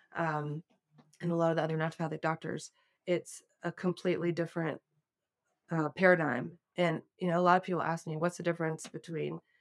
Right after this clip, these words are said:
you know, you know, this, us, them, and this conventional and the functional or conventional and naturopathic?"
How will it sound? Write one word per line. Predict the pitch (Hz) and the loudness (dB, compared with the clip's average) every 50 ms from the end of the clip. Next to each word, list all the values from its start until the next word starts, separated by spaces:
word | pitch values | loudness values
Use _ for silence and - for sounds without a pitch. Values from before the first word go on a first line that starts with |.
| _ _ _ _ - | _ _ _ _ -6
you | - 170 | -4 -2
know, | 165 156 147 139 - - - _ _ _ - | 0 0 0 0 -2 -4 -8 _ _ _ -12
you | - - - | -12 -8 -4
know, | 180 170 143 143 147 | -2 0 0 0 0
this, | 170 175 170 165 - | 0 -2 -2 0 2
us, | - 185 180 170 - | 4 4 4 4 2
them, | - 180 170 156 156 156 | 2 4 4 4 2 0
and | 156 151 151 | -2 -2 -2
this | 160 160 - | -4 -4 -6
conventional | - - 180 175 170 165 - - 175 160 156 156 | -2 0 2 2 2 2 0 -2 -2 0 0 0
and | 156 156 151 156 | 0 0 0 0
the | 151 156 156 | -2 -2 -4
functional | - - 170 170 170 - - 170 165 151 147 | -4 0 0 0 0 0 -2 -2 0 0 0
or | 139 143 | 0 -2
conventional | - - 175 170 170 - 170 151 147 | -4 -2 -2 -2 0 0 -2 -2 -2
and | 143 143 147 | -2 -2 -2
naturopathic?" | 151 160 - - 170 160 151 - 151 | -4 -4 -4 -4 -4 -4 -4 -4 -6